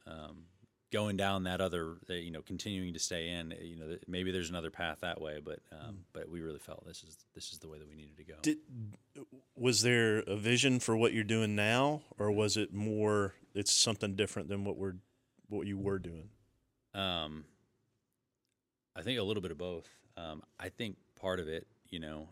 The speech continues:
Speaker 1: um, it's very, very, and a-, anyone who has any experience in the military can attest to this. It's very easy. Um, they, they write the, the playbook and the blueprint on how to, like, reinvent someone's identity, you know?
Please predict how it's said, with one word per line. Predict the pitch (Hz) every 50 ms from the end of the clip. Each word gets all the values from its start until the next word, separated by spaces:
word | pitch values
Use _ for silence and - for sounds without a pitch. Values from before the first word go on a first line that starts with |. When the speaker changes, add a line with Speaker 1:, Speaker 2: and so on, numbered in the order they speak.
| - -
Speaker 1:
um, | 85 80 78 78 76 - -
it's | 113 107 - -
very, | 87 87 82 90 90 90 87 85 80 78 76 73 73 76 76 - _ _ - - - 85
very, | 87 87 82 78 78 78 76 73 76 78 - _ _ -
and | 87 90
a-, | 95 101 -
anyone | 98 98 95 90 82 80 78
who | 80
has | 80 76 -
any | 82 80
experience | 76 - - - 82 76 73 -
in | 82
the | 78
military | 78 78 76 76 - 80 78 73 73
can | - 82 73 71 - _ _ _ _ _ -
attest | 76 - - 87 87 - -
to | -
this. | - - - -
It's | - - - - - 95
very | 101 104 104 104 98 92 87 80
easy. | - 87 87 85 78 73 80 78 78 82 82 - -
Um, | 82 78 76 78
they, | 85 92 95 90 - - -
they | 98 92 90 87 87 87
write | 92 104 107 104 - -
the, | 85 - - - _ _ _ -
the | 87 76 - _ _ _ _ _ _ _ _ _ _ _ -
playbook | - 104 107 107 95 87 82 - -
and | 87 78
the |
blueprint | 73 73 95 95 92 - - - 101 85 80
on | 80 80 80
how | - 95 90 85
to, | 82 80
like, | 78 80 - 80 76 - _ _ _ _ _ _ _ _ _ -
reinvent | 87 90 90 98 92 90 87 85 82 78 - _ _ - 90 82 78 78 87 85 85 82
someone's | - - 80 78 76 73 76
identity, | 76 78 76 82 78 76 71 80 76 76 76 80
you | 82 82
know? | 78 76 73 73